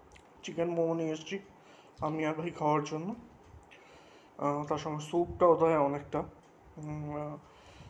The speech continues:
আহ, ফলে, উম, এইগুলো নিয়ে এসেছি এবং এখন খাওয়া শুরু। তৃপ্তিঘরের রেস্টুরেন্টের ফো-, ফোন নাম্বার ইত্যাদি যা হোক, আহ, সেটা, উম, আমি দেখিয়েছি,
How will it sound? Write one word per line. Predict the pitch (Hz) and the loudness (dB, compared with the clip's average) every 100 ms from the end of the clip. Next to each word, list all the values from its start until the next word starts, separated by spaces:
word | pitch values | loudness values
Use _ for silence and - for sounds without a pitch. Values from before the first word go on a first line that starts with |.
| - - | -12 -4
আহ, | 143 143 143 143 143 - - - - - - - - - | 0 0 -2 -4 -8 -18 -20 -20 -20 -20 -20 -20 -20 -8
ফলে, | - 151 151 | 2 4 4
উম, | 151 - 147 165 160 - | 0 -6 -8 -4 -4 -4
এইগুলো | 147 151 151 160 160 | -2 0 -2 -2 -2
নিয়ে | 156 156 160 | 0 0 -2
এসেছি | 160 - | -2 0
এবং | 202 156 156 | 2 2 0
এখন | 143 151 143 - - - | -2 -4 -8 -12 -20 -20
খাওয়া | - 147 151 | 2 6 6
শুরু। | 151 - 147 214 - - - - - - - - | 4 0 0 0 -6 -20 -20 -20 -20 -20 -20 -16
তৃপ্তিঘরের | 156 - 165 160 156 160 156 - - - - - - | -16 -4 0 2 4 2 0 -12 -20 -20 -20 -20 -4
রেস্টুরেন্টের | 147 143 160 160 156 160 156 - - - | -2 0 2 2 4 2 2 -2 -14 -14
ফো-, | - 156 156 151 151 147 - | -10 -2 2 2 2 -2 -2
ফোন | 160 156 | -2 0
নাম্বার | 151 156 160 160 156 - - | 0 0 4 2 2 -12 -14
ইত্যাদি | 156 - 147 147 | -8 -2 -2 0
যা | 147 143 | 0 0
হোক, | 143 139 - - 147 | -4 -8 -14 -10 -2
আহ, | 156 151 151 151 - - - - - | 0 0 -2 -8 -18 -20 -20 -20 -8
সেটা, | 156 143 147 | 2 6 6
উম, | 143 - - 139 156 147 | 4 -2 -14 -10 -2 0
আমি | 151 156 | 0 0
দেখিয়েছি, | 147 143 135 180 170 - | -2 -2 2 2 2 0